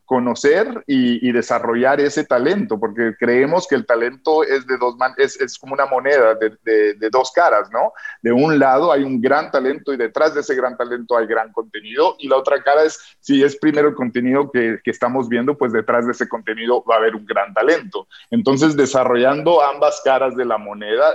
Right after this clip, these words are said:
de cierta manera va a desa-, va a romper un poquito los esquemas que estamos viendo, eh, del tipo de contenido que queremos ver, y eso es a-, a-, hacia donde vamos con One fifty. También es un, es un, en-,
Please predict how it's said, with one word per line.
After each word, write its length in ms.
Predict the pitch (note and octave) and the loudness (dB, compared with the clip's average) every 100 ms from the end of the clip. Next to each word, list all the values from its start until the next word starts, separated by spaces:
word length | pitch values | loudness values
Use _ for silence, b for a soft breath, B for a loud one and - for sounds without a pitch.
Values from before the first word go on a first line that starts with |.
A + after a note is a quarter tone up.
| - | -2
de 140 | A#2 | -12
cierta 400 | - B2+ B2+ - | -8 -4 -4 -4
manera 380 | C3 A2+ A2+ A#2+ C3+ - | -4 -4 -4 -2 -2 0
va 80 | B2 | 0
a 40 | |
desa-, 260 | B2+ B2 A#2+ - | 0 -4 -8 -2
va 180 | B2 B2+ | 0 0
a 20 | |
romper 480 | B2 B2+ B2 C3+ C3+ | -2 -8 -6 -4 -2
un 100 | C#3 | -4
poquito 420 | B2 - A#2 C3 | -8 -10 -6 -4
los 200 | A#2 - | -4 -6
esquemas 480 | G#2+ - A#2 B2+ - | -10 -6 -2 -4 -4
que 60 | |
estamos 360 | A2+ A#2 A#2 A2+ | -6 -4 -6 -4
viendo, 460 | A2+ A2+ A#2 C3 B B B B | -2 0 2 0 B B B B
eh, 320 | A2+ A2+ A2+ | 2 4 4
del 220 | A2 A2+ G#2 | 2 0 0
tipo 320 | D3 C#3 C#3 | 0 2 0
de 60 | |
contenido 560 | - A2+ A2+ A2+ A#2 A2+ | 0 -2 0 0 2 0
que 100 | G2 | -2
queremos 380 | A2 G#2+ A2 A2 | -2 0 0 0
ver, 180 | C#3 A#2+ | 0 0
y 120 | B2 | 0
eso 180 | B2 C3+ | 0 0
es 140 | B2+ | 0
a-, 80 | B2+ | 2
a-, 320 | A#2 G#2+ F2 - | 2 0 -2 -2
hacia 200 | A2 A#2 | -4 -2
donde 260 | G#2+ G#2+ G#2+ | -4 -4 -4
vamos 260 | A2 B2 - | -4 -4 -8
con 140 | A2+ A2+ | -6 -4
One 120 | A2+ | -4
fifty. 360 | - A#2 D#3+ E3+ B B _ | -4 -4 -4 -4 B B _
También 300 | B2+ C3+ D3 | 0 2 2
es 160 | C#3+ | 2
un, 240 | D#3 D3+ - | 2 2 0
es 180 | C3+ C#3+ | -2 0
un, 300 | D3+ D3+ C#3+ | -2 -2 -2
en-, 220 | C#3 C#3+ | -4 -2